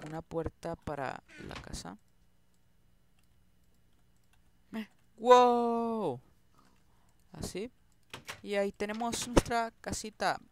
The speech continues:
pequeñita. Ok, ahí. Así que cerramos y bueno, pues en el siguiente episodio le voy a, eh, colocar el techo.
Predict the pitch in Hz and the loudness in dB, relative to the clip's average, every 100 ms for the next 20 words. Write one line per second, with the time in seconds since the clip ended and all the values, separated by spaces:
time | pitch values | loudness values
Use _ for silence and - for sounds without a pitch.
0 | - 175 - 190 196 - 180 - - - | -18 -18 -16 -16 -16 -16 -20 -20 -20 -20
1 | _ - - _ - - - - - - | _ -20 -20 _ -20 -20 -18 -16 -16 -20
2 | _ - - _ - 160 208 262 - - | _ -20 -20 _ -14 -10 -10 -12 -20 -20
3 | - - - - - - - 196 226 233 | -20 -20 -20 -20 -6 -6 -4 -4 -2 -2
4 | - 190 202 214 247 - 240 233 262 254 | -4 -4 -4 -4 -4 -4 -4 0 2 2
5 | 214 - 185 185 - 190 180 190 233 190 | 0 0 -2 -2 0 2 0 -2 -2 0
6 | 190 202 202 165 185 185 - - - 147 | -2 0 0 0 -2 -4 -10 -16 -10 -6
7 | 156 156 160 160 160 170 185 - 160 175 | -4 -2 0 0 0 -2 -2 -4 -2 0
8 | - 208 220 | 0 -2 -4